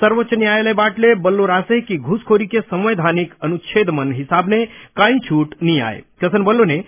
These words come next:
ये आमचो सार्वजनिक जीवना ने ईमानदारी के नसातो बीती आए।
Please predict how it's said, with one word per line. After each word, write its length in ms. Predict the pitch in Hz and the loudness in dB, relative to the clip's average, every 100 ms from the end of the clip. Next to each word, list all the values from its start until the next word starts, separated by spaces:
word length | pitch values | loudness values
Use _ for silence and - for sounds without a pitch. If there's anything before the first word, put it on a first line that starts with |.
| - - 156 | -12 -8 0
ये 220 | 185 254 - | 4 4 2
आमचो 360 | 185 196 214 | -2 0 0
सार्वजनिक 640 | 208 - 170 233 202 190 165 | -2 0 2 2 2 0 0
जीवना 280 | 170 208 185 | 0 0 0
ने 120 | 131 127 - - | -2 -6 -14 -4
ईमानदारी 460 | 180 208 214 170 160 | 0 2 2 0 0
के 120 | 180 | -2
नसातो 320 | 160 147 139 | -4 -4 -6
बीती 240 | 127 - 160 | -8 -6 -6
आए। 220 | 110 90 | -6 -12